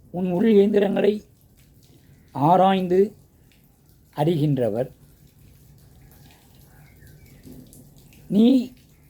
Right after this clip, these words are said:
அவரை தேடினால் அவர் உனக்கு தென்படுவார். நீ அவரை விட்டுவிட்டால் அவர் உன்னை என்றென்றைக்கும் கைவிடுவார்.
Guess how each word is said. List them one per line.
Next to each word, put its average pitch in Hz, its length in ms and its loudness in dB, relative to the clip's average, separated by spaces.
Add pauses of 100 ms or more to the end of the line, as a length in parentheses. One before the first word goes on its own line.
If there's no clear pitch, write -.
(1500)
அவரை 180 480 2
தேடினால் 180 640 -2 (1400)
அவர் 185 300 4
உனக்கு 175 520 -4
தென்படுவார். 147 840 -4 (1700)
நீ 202 200 2
அவரை 180 380 4
விட்டுவிட்டால் 156 840 -4 (960)
அவர் 165 280 2
உன்னை 147 380 -4
என்றென்றைக்கும் 151 720 -6
கைவிடுவார். 113 580 -8